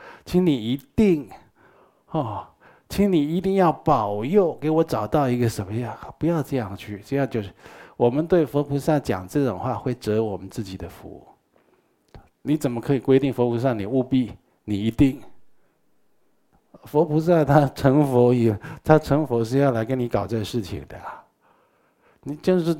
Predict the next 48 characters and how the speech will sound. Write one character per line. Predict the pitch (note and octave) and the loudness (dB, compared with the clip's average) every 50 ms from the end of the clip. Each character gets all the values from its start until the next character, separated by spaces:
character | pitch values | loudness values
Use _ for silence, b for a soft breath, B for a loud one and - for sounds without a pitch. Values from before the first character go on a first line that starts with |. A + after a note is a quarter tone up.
| - - | -4 -4
你 | D#3+ C#3 C3 | -2 -2 0
就 | C3+ D#3+ D3+ | 2 0 0
是 | C3+ C#3 D3 | 2 0 -2
这 | C3 - - - C#3+ | -4 -4 -2 0 0
样 | D3 C#3+ C3+ | 0 0 0
讲 | B2 - A#2 F#2+ F2 | -2 -6 -8 -8 -8
啊， | - - F#2+ | -12 -14 -10
弟 | - C#3 C3 A2+ | -8 -6 -6 -6
子 | - - G2+ | -4 -4 -6
很 | - F2+ F2 | -6 -6 -8
惭 | - - - - G2+ G2+ | -10 -14 -16 -14 -14 -16
愧 | - - D3+ C#3 B2 A2+ | -10 -8 -6 -6 -6 -10
啊， | G2+ - - - _ _ _ b b b b b b | -16 -20 -20 -20 _ _ _ b b b b b b
凡 | - - - A2+ G#2 G#2+ B2 C#3+ C#3+ | -20 -16 -12 -10 -8 -4 -4 -4 -4
俗 | - - A2 G2+ G2+ G#2+ | -6 -8 -12 -10 -10 -10
之 | - - - G#2 | -12 -10 -12 -12
心 | F#2 - - - G2 F2+ F#2 F#2 | -12 -12 -12 -12 -12 -12 -12 -14
啊， | F2 E2 - - _ _ _ b b b b b b b b b b b b b b b b b b | -18 -18 -20 -20 _ _ _ b b b b b b b b b b b b b b b b b b
还 | - - - G2 G2+ | -10 -8 -8 -8 -6
未 | A2 B2 B2 A2+ | -6 -6 -6 -6
能 | G2+ G2 F#2 F2+ F#2 | -6 -8 -12 -14 -14
熄 | - - - - D#2 - | -14 -14 -14 -16 -16 -14
灭， | - A2 A2 - - - - - _ _ _ _ _ _ _ _ b b b b b b b | -14 -16 -16 -18 -20 -20 -20 -20 _ _ _ _ _ _ _ _ b b b b b b b
请 | - - - A#2 G#2 | -10 -6 -6 -6 -6
菩 | - - A#2 | -6 -8 -8
萨 | A#2 - D3 B2+ | -6 -4 -6 -6
尽 | B2 - - D3 C#3+ C3 A#2+ | -6 -4 -4 -4 -4 -4 -4
量 | A#2+ B2+ A#2 A2 G#2 | -6 -6 -6 -6 -10
加 | F#2+ - - G#2+ G#2+ A2 | -12 -10 -10 -10 -10 -10
持 | - - - G2 F#2 | -12 -10 -10 -10 -10
保 | - - G#2 G#2+ - | -8 -10 -12 -12 -12
佑 | F#2+ A2 A#2 A2 G#2 G#2 G2+ - _ _ _ _ b b b b b b b b b b b b b b b | -12 -14 -14 -14 -14 -16 -20 -20 _ _ _ _ b b b b b b b b b b b b b b b
啊。 | - A2 G2+ | -14 -12 -12
因 | G#2+ A#2+ C3 | -8 -6 -6
为 | A#2+ | -6
弟 | A#2 - D3+ B2+ | -4 -4 -6 -6
子 | A2 G#2+ | -6 -8
看 | G2 - - C3 B2+ A#2+ | -12 -8 -6 -6 -6 -4
来 | G#2 F#2 F2+ F2 | -6 -8 -8 -10
啊， | F2 G2+ G#2 - - | -12 -14 -16 -16 -10
还 | - A#2 A#2 | -8 -6 -6
是 | - - | -6 -4
要 | A#2+ B2 A2 | -4 -4 -4
找 | - - G2+ - | -4 -6 -6 -6
个 | G2 G2 | -10 -8
对 | - B2+ A#2+ A2 G2+ | -6 -4 -4 -4 -4
象 | F2+ - C3 A#2+ A2 G#2 G2 | -6 -6 -8 -8 -8 -10 -16
的， | - | -20